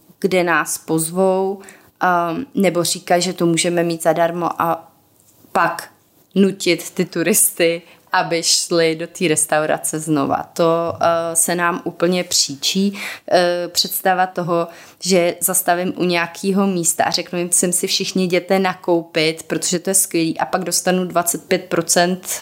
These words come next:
a cashback, což se děje, eh, mi přijde naprosto strašná.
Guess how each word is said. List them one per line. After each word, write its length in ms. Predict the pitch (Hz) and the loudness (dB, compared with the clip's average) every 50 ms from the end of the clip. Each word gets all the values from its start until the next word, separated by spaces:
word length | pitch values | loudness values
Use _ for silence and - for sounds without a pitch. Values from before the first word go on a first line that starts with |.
| - - | -6 -4
a 400 | - 175 165 156 156 170 165 - - | 0 2 2 2 0 -2 -6 -10 -4
cashback, 640 | - 196 180 - - - 165 147 139 139 135 - - - - - - - - _ | -4 -2 -2 -2 -2 0 0 0 0 -2 -6 -10 -16 -20 -20 -20 -20 -20 -14 _
což 220 | - - 180 - | -4 -2 0 2
se 220 | - - - 196 202 | 0 2 2 0 0
děje, 500 | 196 196 180 165 160 156 143 143 - - 226 240 254 - _ _ _ _ _ _ _ | 2 2 2 4 4 4 2 2 -2 -2 -6 -12 -18 -20 _ _ _ _ _ _ _
eh, 340 | 165 170 165 160 160 160 - | 0 0 0 0 -2 -4 -2
mi 160 | - 180 180 | -2 -2 0
přijde 340 | 180 - - - 180 170 175 | 0 0 -2 0 0 0 0
naprosto 440 | 175 175 170 - 170 165 - - 175 | 0 0 0 -2 -2 -2 -2 -2 -2
strašná. 640 | - - - 156 - - - - 143 139 147 151 | -2 -2 -2 -2 -2 0 0 2 0 0 -2 -4